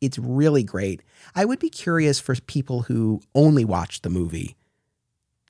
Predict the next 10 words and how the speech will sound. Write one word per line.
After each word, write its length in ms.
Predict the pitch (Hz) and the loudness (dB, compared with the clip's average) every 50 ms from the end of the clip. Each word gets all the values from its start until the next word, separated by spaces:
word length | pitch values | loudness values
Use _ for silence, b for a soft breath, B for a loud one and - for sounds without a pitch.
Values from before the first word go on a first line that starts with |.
| _ _ - | _ _ -2
if 160 | 151 127 - | -2 0 2
they 120 | - 127 | 2 2
felt 320 | 120 - - 147 131 127 - | 2 4 4 4 4 2 2
they 120 | 120 110 | -2 -2
got 240 | - - 107 101 101 | -2 -2 -4 -4 -4
enough. 500 | 92 95 95 92 73 - - - - - _ - | -4 -6 -6 -6 -8 -10 -14 -18 -20 -10 _ -4
I, 100 | 160 - | -4 -2
I, 240 | - - - 135 - | -2 -2 -2 -2 -2
you 120 | - 160 139 | 0 0 2
know, 200 | 123 120 117 | 2 2 0